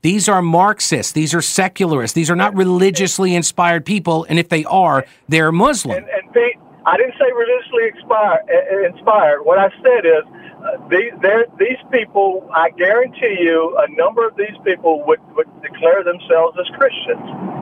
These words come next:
Speaker 2: I guarantee you.
Speaker 1: <laughs> Okay, Jackie, I guess you're right.
Speaker 2: And, and it
Speaker 1: A number
Speaker 2: my
Speaker 1: might.
Speaker 2: question is,
Speaker 1: There might be one.
Speaker 2: am I
Speaker 1: There might be two.
Speaker 2: Okay.
Speaker 1: There might be a billion.
Speaker 2: Okay.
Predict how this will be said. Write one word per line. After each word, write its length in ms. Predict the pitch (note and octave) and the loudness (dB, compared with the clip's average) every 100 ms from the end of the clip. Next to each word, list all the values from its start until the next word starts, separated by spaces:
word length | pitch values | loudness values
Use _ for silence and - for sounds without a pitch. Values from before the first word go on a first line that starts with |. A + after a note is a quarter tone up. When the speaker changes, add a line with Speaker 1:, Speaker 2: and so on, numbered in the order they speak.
| - - - - - - | -12 -14 -16 -16 -16 -4
Speaker 2:
I 100 | - | -4
guarantee 500 | D4 C#4+ C#5+ - D#4 D3+ | 0 0 -2 -2 -4 -2
you. 180 | A2+ - - - - - - - - - - - - - | -4 -6 -20 -18 -16 -14 -12 -10 -10 -10 -12 -14 -16 -6
Speaker 1:
<laughs> 160 | - - - _ - - - - - - - - - | -6 -6 -18 _ -20 -20 -20 -20 -20 -20 -20 -12 -6
Okay, 260 | C#3 C3+ | -4 -2
Jackie, 440 | A#2+ A#2+ G#2+ A2+ - - | -2 -4 -4 -8 -10 -6
I 80 | D#3 | -4
guess 200 | D#3+ - | -2 -4
you're 120 | C3 | -4
right. 240 | G#2 F#2+ _ - | -4 -8 _ -8
Speaker 2:
And, 160 | G#3+ - | -8 -8
and 300 | - - - | -18 -14 -4
it 220 | G#3+ A3 | -2 2
Speaker 1:
A 120 | G3+ G3 | 2 4
number 340 | A3+ A3+ G#3+ | 4 4 2
Speaker 2:
my 160 | F#3+ C3+ | 2 0
Speaker 1:
might. 100 | F#2+ | -6
Speaker 2:
question 180 | - G#3 | -14 0
is, 80 | |
Speaker 1:
There 120 | G#3 A3+ | 2 4
might 220 | B3+ A3 | 2 2
be 140 | A#3+ | -2
one. 340 | G#3+ A3 A3+ C#3+ | 2 2 2 -2
Speaker 2:
am 100 | - | -6
I 140 | - - | -12 -2
Speaker 1:
There 120 | F3+ | 2
might 220 | G3+ A3 | 4 2
be 120 | G#3+ G#3 | 0 -4
two. 280 | - A3 | -2 -2
Speaker 2:
Okay. 180 | C3 A3 | -2 -2
Speaker 1:
There 140 | A3 A3 | 2 4
might 180 | A3+ A3+ | 2 2
be 140 | A3+ | 0
a 60 | G3+ | 0
billion. 440 | G3+ G#3 F3 | 2 2 0
Speaker 2:
Okay. 80 | B2+ | -2